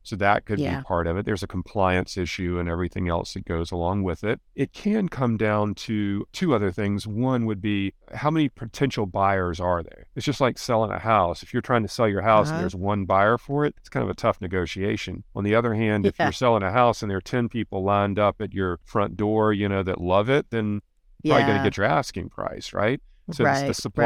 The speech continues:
Speaker 2: right.
Speaker 1: and demand piece. And then the last thing I'll say, and not to get too wonky with your audience, but
Speaker 2: <laughs>
Speaker 1: deal structure matters a lot. So in a high value, uh, solo practice or group,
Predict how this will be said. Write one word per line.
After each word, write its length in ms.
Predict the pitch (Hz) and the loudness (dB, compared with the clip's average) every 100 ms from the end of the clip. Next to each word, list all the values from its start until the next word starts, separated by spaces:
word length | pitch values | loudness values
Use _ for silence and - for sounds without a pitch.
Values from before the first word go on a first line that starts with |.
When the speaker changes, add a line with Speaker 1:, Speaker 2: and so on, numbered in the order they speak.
| 113 | 6
Speaker 2:
right. 60 | 117 | 6
Speaker 1:
and 80 | |
demand 500 | 107 113 110 95 90 | 2 2 2 2 -2
piece. 420 | - 101 95 - - - | -4 -6 -4 -8 -14 -6
And 120 | 117 | -2
then 120 | 120 | 0
the 80 | 117 | 2
last 360 | 110 123 135 - | 4 4 0 -2
thing 180 | 117 107 | 0 2
I'll 160 | 95 | 0
say, 480 | 92 - 98 95 92 - - _ | 0 0 0 2 -2 -8 -20 _
and 140 | 107 101 | -2 2
not 180 | 101 107 | 2 2
to 60 | |
get 220 | 92 95 - | 0 0 -2
too 260 | - 101 | -2 -2
wonky 520 | 95 98 101 - 95 90 | -2 -2 -2 -2 -4 -2
with 180 | 92 | -4
your 260 | - 101 98 | -2 -2 2
audience, 460 | 101 98 98 - - | 2 2 0 -4 -4
but 320 | 104 98 - - | 0 0 0 -2
Speaker 2:
<laughs> 200 | - 107 | -4 -2
Speaker 1:
deal 340 | 123 143 139 | 0 2 2
structure 800 | 120 - - 117 - - - 95 | -2 -8 0 2 2 -4 -2 -2
matters 520 | 92 95 90 90 85 90 | 0 0 0 -2 -2 -2
a 40 | |
lot. 460 | 82 78 - - - _ _ - | -2 0 -2 -6 -12 _ _ -20
So 320 | - 123 107 107 | -4 2 4 4
in 120 | 98 | 2
a 60 | |
high 340 | 90 - 120 123 | 0 2 4 4
value, 800 | 104 101 101 101 98 98 95 - | 2 4 4 2 0 -2 -4 -6
uh, 240 | - 95 98 | -4 -2 -2
solo 460 | - 117 110 104 | -2 2 2 2
practice 640 | 92 107 95 - 98 87 - | 0 0 0 0 -4 -4 -4
or 280 | 101 92 - | -2 -4 -4
group, 380 | 120 135 110 | 0 2 0